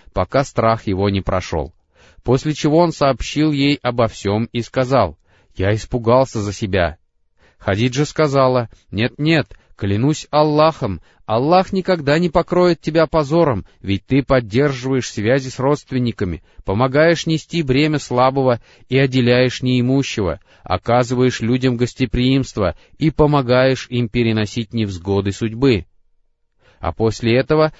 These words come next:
Хадиджа вышла из дома вместе с ним — и привела его к своему двоюродному брату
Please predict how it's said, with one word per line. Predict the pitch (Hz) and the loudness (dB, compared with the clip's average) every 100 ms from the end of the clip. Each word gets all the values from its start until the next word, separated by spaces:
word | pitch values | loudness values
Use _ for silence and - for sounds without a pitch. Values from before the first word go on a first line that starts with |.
| _ | _
Хадиджа | - 123 156 175 185 180 | -4 -2 -2 0 2 4
вышла | 190 175 175 | 2 2 0
из | 165 147 127 | 0 -2 2
дома | 160 170 170 | 4 4 0
вместе | 135 139 143 - 135 | -2 -4 -4 -4 -8
с | - | -6
ним — | 120 123 135 - _ _ | -2 -2 -2 -6 _ _
и | 170 | -6
привела | - 151 135 127 123 127 | 0 2 4 4 4 4
его | 131 135 | 0 -4
к | |
своему | - 123 113 123 | -6 -2 0 0
двоюродному | 120 120 117 123 127 120 120 | 0 2 2 2 0 0 -2
брату | 98 104 107 - 110 | 0 2 2 0 -4